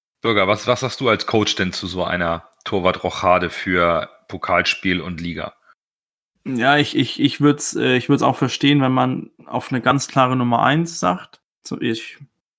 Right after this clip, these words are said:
Speaker 2: persönlich finde ich ja Pollersbeck besser als, äh, Heuer Fernandes. Wenn man sagen würde, "Pollersbeck, du bist Nummer eins",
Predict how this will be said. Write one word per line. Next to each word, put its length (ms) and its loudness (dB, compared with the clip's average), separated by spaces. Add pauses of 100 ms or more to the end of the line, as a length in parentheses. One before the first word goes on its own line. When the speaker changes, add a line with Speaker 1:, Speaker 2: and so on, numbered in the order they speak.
Speaker 2:
persönlich 540 2
finde 240 0
ich 140 -2
ja 80 0
Pollersbeck 840 0
besser 300 2
als, 320 0
äh, 180 0
Heuer 220 4
Fernandes. 580 2 (720)
Wenn 140 4
man 160 4
sagen 200 2
würde, 140 0
"Pollersbeck, 480 0
du 100 -2
bist 160 -2
Nummer 200 4
eins", 520 0